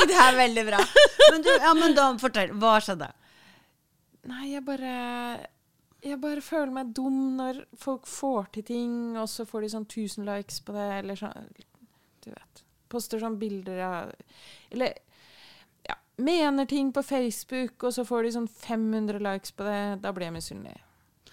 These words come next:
Speaker 1: Ja, jeg er misunnelig for at folk skriver ting på Facebook i det hele tatt som har noe innhold. Jeg skriver jo, <laughs> altså, ja, ja, men jeg,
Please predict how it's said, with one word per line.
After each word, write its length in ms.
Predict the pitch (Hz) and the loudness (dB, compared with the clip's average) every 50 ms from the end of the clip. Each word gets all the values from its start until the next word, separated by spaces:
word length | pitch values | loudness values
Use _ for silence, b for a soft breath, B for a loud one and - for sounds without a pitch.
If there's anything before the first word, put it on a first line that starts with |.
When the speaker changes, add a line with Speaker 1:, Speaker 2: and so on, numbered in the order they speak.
| b b b | b b b
Speaker 1:
Ja, 180 | b 151 151 151 - | b -12 -12 -12 -10
jeg 120 | - - 208 | -8 -4 -2
er 140 | 247 240 226 | -2 -2 -2
misunnelig 300 | 220 - - 190 180 175 | -4 -8 -10 -10 -10 -10
for 80 | 190 190 | -12 -14
at 80 | 190 | -14
folk 140 | - 196 - - | -16 -16 -16 -16
skriver 560 | - - - 190 175 165 160 156 147 175 170 | -14 -12 -12 -12 -10 -10 -12 -12 -12 -14 -14
ting 280 | - - 165 170 170 165 | -14 -14 -12 -12 -12 -14
på 240 | _ - 180 175 165 165 156 156 156 | _ -16 -14 -12 -10 -8 -8 -8 -10
Facebook 480 | 151 - - 151 139 - - - 160 - | -10 -14 -18 -18 -18 -20 -20 -20 -20 -16
i 60 | - 165 | -14 -14
det 80 | 156 156 | -14 -12
hele 300 | 180 170 151 139 135 131 | -12 -12 -12 -12 -14 -16
tatt 240 | _ - 143 - - | _ -20 -20 -20 -20
som 220 | - - 165 156 151 - | -18 -14 -14 -14 -14 -14
har 240 | - 151 139 143 147 | -16 -14 -14 -12 -12
noe 320 | 151 151 147 143 139 135 139 139 - - - | -12 -12 -12 -12 -12 -12 -12 -12 -12 -10 -10
innhold. 480 | 190 151 - - 120 139 165 175 160 - _ _ - | -12 -10 -12 -14 -12 -10 -10 -10 -10 -12 _ _ -8
Jeg 180 | 165 170 190 - | -4 -4 -2 2
skriver 400 | - 523 622 339 320 - 640 640 | 6 6 6 6 6 2 2 2
jo, 160 | - - 605 659 | 4 4 4 4
<laughs> 140 | 640 - - | 4 2 2
altså, 160 | 622 587 - 440 480 | 4 4 4 2 2
ja, 80 | 254 523 523 | 2 2 2
ja, 80 | 339 240 | 2 0
men 140 | 240 247 240 | -2 -2 -2
jeg, 220 | 233 226 B 254 | -4 -4 B -8